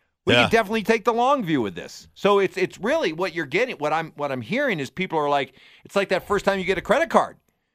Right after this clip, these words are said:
Speaker 1: It's like, huh, wait a minute. You're telling me I can go buy things right now? And I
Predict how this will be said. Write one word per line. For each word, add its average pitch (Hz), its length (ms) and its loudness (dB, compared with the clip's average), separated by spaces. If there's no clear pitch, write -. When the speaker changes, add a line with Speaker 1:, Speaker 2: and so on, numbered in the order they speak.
Speaker 1:
It's 165 220 -2
like, 165 240 0
huh, - 260 2
wait 285 140 6
a - 20 0
minute. 147 200 -12
You're 220 100 -6
telling 220 240 2
me 190 140 2
I 202 80 2
can 147 160 -8
go 135 200 2
buy 131 340 2
things 330 500 -4
right 185 220 0
now? 240 500 0
And 190 220 0
I - 40 -20